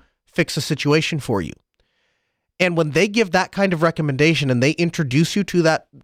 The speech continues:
that potential client, that number goes from seventy percent to ninety-five percent.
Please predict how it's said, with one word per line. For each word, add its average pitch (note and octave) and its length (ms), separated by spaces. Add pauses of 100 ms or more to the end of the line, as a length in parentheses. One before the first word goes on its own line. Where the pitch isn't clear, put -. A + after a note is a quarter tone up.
(200)
that D#3+ 240
potential D#3+ 320
client, E3+ 360 (1120)
that F3 240
number G3 220
goes F3+ 200
from D3+ 120
seventy E3 320
percent F3 380
to D3+ 80
ninety-five D#3+ 720
percent. - 400